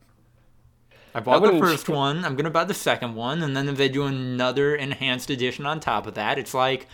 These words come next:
Speaker 1: why not? I'm already in it.
Speaker 2: Oh, you're, that's your justification for buying the third version.
Speaker 1: Yes.
Speaker 2: Okay.
Speaker 1: And probably the spin-off.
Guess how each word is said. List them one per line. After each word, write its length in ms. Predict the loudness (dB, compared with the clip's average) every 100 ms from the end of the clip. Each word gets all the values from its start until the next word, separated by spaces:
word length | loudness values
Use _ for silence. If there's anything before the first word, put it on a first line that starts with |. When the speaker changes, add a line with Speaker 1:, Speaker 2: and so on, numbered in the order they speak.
| -20 -10
Speaker 1:
why 300 | -2 0 2
not? 360 | 2 4 2 2
I'm 120 | 4
already 440 | 6 6 2 2
in 120 | 2
it. 120 | 0 -2 -8 2
Speaker 2:
Oh, 400 | 8 10 10 8
you're, 220 | 6 4
that's 280 | 8 6 6
your 80 | -2
justification 720 | -2 -2 -6 -4 -2 -2 -6
for 360 | -4 -2 -2 -6 _ _ -20 2
buying 480 | 2 4 0 0
the 80 | -4
third 340 | -4 -2 -2 -2
version. 520 | -6 -6 -10 -12 -16 -4
Speaker 1:
Yes. 260 | -2 0 -2
Speaker 2:
Okay. 100 | -4 -12 -20 _ _
Speaker 1:
And 160 | -8 2
probably 280 | 2 2 0
the 80 | -6
spin-off. 520 | -8 -10 -12 -18